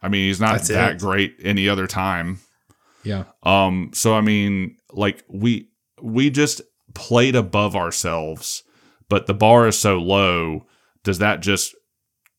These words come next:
Speaker 1: color our view of it? Like, that's, I think that's where I'm at. Like,
Speaker 2: Mm-hmm.
Speaker 1: but anyway, I'll let you speak to that because I think you were able to
Speaker 2: <laughs>
Speaker 1: watch the game in a, in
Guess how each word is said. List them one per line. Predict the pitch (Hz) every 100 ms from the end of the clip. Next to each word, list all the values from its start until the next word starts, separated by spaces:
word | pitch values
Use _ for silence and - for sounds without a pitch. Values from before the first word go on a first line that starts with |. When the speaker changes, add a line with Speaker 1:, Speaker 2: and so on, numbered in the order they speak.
| _ _ _ _ _ -
Speaker 1:
color | - 117 110 101 82
our | 92
view | 82 87 92 78
of | 62
it? | 55 _ _
Like, | 101 98
that's, | 131 143 -
I | 127
think | 156 147
that's | 131
where | 120 104
I'm | 90
at. | 82 - _ -
Like, | 101 - _ -
Speaker 2:
Mm-hmm. | 120 131 127 - _ _ 101
Speaker 1:
but | 127 117
anyway, | 139 113 87 80 82 -
I'll | 113 143
let | 143
you | 110 120
speak | - 120 104
to | 92
that | 90 71
because | 92 95
I | 98
think | 107 95
you | 98
were | 87
able | 90 85
to | -
Speaker 2:
<laughs> |
Speaker 1:
watch | 87 85 -
the | 82
game | 90 90 85 82 76
in | 90
a, | 82 80
in | 76